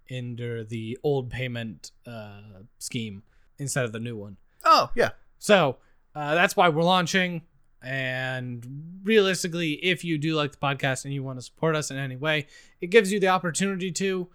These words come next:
Speaker 1: Uh, as well as just, you know, tell your friends, tell your family, get other people to download it. Get those numbers up, people.
Speaker 2: Yeah, like, if you want to support us, that'd be super cool, but
Speaker 1: I'd
Speaker 2: seriously, tell your friends. If you
Speaker 1: Yeah.
Speaker 2: like what we do, tell some people.
Speaker 1: Yeah, it's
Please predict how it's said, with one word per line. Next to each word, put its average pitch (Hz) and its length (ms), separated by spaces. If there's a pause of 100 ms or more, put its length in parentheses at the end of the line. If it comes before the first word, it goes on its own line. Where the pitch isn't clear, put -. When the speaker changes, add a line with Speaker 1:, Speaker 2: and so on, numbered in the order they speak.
(600)
Speaker 1:
Uh, 135 500 (380)
as 151 420
well 156 260
as 143 180
just, 165 380
you 175 120
know, 156 280
tell 160 200
your 170 100
friends, 165 300
tell 165 140
your 160 100
family, 151 500 (120)
get 156 140
other 151 140
people 147 240
to 135 80
download 143 320
it. 123 140
Get 156 140
those 156 180
numbers 156 260
up, 170 200
people. 135 360 (400)
Speaker 2:
Yeah, 196 260 (180)
like, 143 220
if 147 140
you 156 80
want 139 120
to 131 240
support 139 320
us, 127 100
that'd 123 140
be 120 100
super 127 260
cool, 139 300
but 120 360 (460)
Speaker 1:
I'd 170 120
Speaker 2:
seriously, 185 340
tell - 160
your 214 100
friends. 196 340 (140)
If 156 120
you - 20
Speaker 1:
Yeah. 175 60
Speaker 2:
like 170 100
what 170 60
we 175 80
do, 180 240 (260)
tell 165 120
some 131 120
people. 135 320 (160)
Speaker 1:
Yeah, 170 200 (420)
it's 143 400